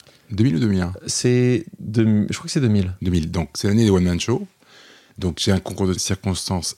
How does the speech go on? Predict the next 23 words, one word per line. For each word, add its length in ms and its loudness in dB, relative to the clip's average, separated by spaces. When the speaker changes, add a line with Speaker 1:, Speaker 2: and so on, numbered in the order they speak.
Speaker 1:
extraordinaire. 1120 0
Donc 340 0
je 80 -16
te 60 2
disais 220 4
que 100 -6
la 80 4
fiac 260 2
était 200 0
moribonde. 800 4
Il 80 2
y 20 6
avait, 320 4
je 120 -4
me 60 4
rappelle, 320 4
une 80 0
couverture 400 -2
du 140 -6
magazine 400 0
Beaux-Arts 260 0
qui 140 -12
disait, « 480 -2